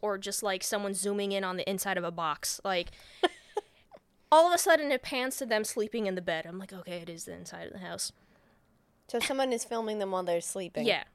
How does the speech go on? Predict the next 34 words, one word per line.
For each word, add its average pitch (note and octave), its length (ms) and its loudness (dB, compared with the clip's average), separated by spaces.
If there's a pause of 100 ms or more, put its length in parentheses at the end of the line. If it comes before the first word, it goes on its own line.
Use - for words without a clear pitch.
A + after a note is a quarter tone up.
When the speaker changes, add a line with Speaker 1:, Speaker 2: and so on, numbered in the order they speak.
Speaker 2:
Okay. F3 180 -4
Speaker 1:
So A#3+ 100 2
they're A#3 140 2
sleeping C#4+ 380 -2
in C#4+ 120 -2
bed. G3 380 0 (420)
They A#3 80 4
call D4 220 2
the E4+ 100 2
cops. G#3+ 560 0 (580)
Two D4 180 -2
detectives B3 920 -4
come. G3+ 440 -2 (220)
They A#3 180 4
watch B3+ 400 0
the F4 120 -2
video. F#3+ 560 0 (420)
One C4 360 4
turns D#4 360 0
to F4 100 -4
the C4 180 0
other A#3+ 200 4
one G#3 400 0
and A3+ 160 -2
says, G3+ 460 2 (420)
"What B3 300 10
do C4+ 60 2
you D#4+ 120 2
think?" A4+ 640 2 (720)
<laughs> - 800 -8
"I A3 100 0
really F#3 460 2
don't D3+ 260 -10
know." D#3+ 300 -10